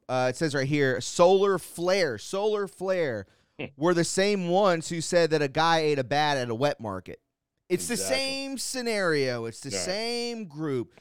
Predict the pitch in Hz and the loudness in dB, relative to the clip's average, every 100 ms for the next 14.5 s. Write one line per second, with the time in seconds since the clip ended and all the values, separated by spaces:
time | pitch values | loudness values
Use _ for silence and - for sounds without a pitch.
0 | _ - 170 160 123 139 117 95 110 151 | _ -10 -8 -6 -6 -4 -4 -6 -8 -6
1 | 151 117 101 139 - 127 135 123 104 - | -6 -8 -8 -8 -8 -10 -6 -6 -8 -6
2 | 135 117 98 _ _ 147 151 160 - 160 | -4 -4 -8 _ _ 0 2 0 -2 -4
3 | 139 - _ _ 98 127 135 127 123 80 | -6 -8 _ _ -2 2 2 2 2 -2
4 | 71 - 123 - 151 147 131 139 127 120 | -10 -6 -4 0 2 2 -2 -4 -4 -6
5 | - 143 131 113 113 - 139 139 123 123 | -8 -6 -6 -6 -6 0 0 0 -2 -4
6 | 117 117 123 117 107 - 156 143 - 131 | -4 -6 -8 -8 -8 -6 -4 -4 -4 -4
7 | 127 135 123 _ _ 156 151 147 165 180 | -4 -4 -8 _ _ -2 0 0 -4 0
8 | 175 175 156 143 - 127 110 - _ _ | 0 0 -4 -6 -4 -4 -4 -10 _ _
9 | _ 131 170 208 185 180 170 151 156 156 | _ -10 -6 -4 -4 -4 -6 -4 0 0
10 | 151 143 - 139 131 107 98 98 160 202 | -2 -6 -6 -4 -2 -4 -4 -6 -4 -2
11 | 196 175 165 160 160 156 160 143 143 156 | -2 -2 -2 -2 -4 -2 -2 -2 -2 -4
12 | 147 147 - _ - - 160 226 202 175 | -2 -2 -4 _ -20 -8 -2 0 0 0
13 | 190 185 135 - 185 190 196 165 170 180 | 0 0 0 -2 0 4 2 2 0 -2
14 | 175 170 170 170 | 0 0 0 -2